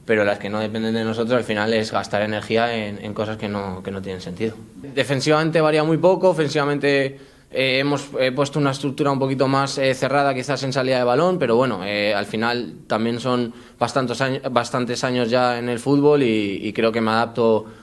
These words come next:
rápidamente a lo que se me, a lo que, a lo que se me pide y bueno, pues, eh, poquito a poco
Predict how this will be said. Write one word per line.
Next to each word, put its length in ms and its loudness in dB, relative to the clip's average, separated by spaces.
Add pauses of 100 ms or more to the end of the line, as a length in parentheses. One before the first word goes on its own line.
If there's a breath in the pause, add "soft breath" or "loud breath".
(120)
rápidamente 520 2
a 60 2
lo 100 0
que 120 -2
se 120 -6
me, 300 0
a 120 0
lo 160 0
que, 120 -2
a 80 0
lo 120 -2
que 100 -6
se 100 -6
me 120 -2
pide 340 2
y 120 -2
bueno, 220 -2
pues, 440 -10
eh, 380 -10
poquito 300 -6
a 60 -8
poco 640 0